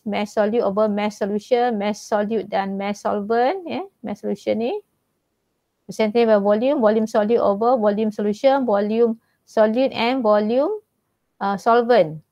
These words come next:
Kalau solution tu dua-dua jumlah, eh, solute dengan solvent. Mole fraction adalah, uh, mole apa, kita bercakap tentang solute kan.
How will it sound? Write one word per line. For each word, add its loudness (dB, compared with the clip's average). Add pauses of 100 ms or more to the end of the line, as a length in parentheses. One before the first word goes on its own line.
(480)
Kalau -6
solution -2
tu -4 (240)
dua-dua 0
jumlah, -2
eh, -8 (520)
solute 0
dengan -6
solvent. -2 (1040)
Mole 0
fraction -2
adalah, 0 (800)
uh, 0
mole 2
apa, 0
kita -8
bercakap -6
tentang -4
solute 0
kan. 2